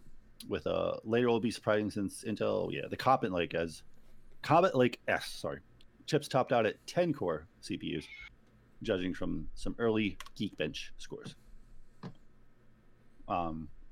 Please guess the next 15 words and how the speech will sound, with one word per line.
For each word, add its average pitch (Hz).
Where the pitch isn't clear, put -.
and 123
they 127
are, 135
yeah. 95
They 135
reportedly 156
have 135
a 101
five 120
gigahertz 107
boost 143
speed 143
and 107
the 117
Intel's, 120